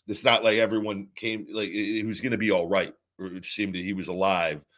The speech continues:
but it was, and then, you know, after the show, everyone's checking and you're, but you're driving to the next town. So it's like, you can just, oh, you're, we're getting updates just like everybody else almost. It's not like the, the,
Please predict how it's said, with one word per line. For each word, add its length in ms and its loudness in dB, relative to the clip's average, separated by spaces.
but 140 4
it 60 2
was, 320 -6
and 120 -8
then, 220 -2
you 100 -6
know, 140 0
after 240 2
the 80 -6
show, 220 2
everyone's 380 -2
checking 480 -2
and 180 -10
you're, 140 -10
but 120 -6
you're 80 -10
driving 340 6
to 60 -4
the 80 -2
next 320 -2
town. 460 4
So 160 -2
it's 160 -2
like, 260 4
you 80 -8
can 140 -10
just, 180 -6
oh, 160 4
you're, 240 0
we're 180 0
getting 220 -2
updates 360 0
just 220 -8
like 200 -2
everybody 420 0
else 240 2
almost. 300 -6
It's 120 -10
not 200 0
like 200 0
the, 120 -6
the, 200 -6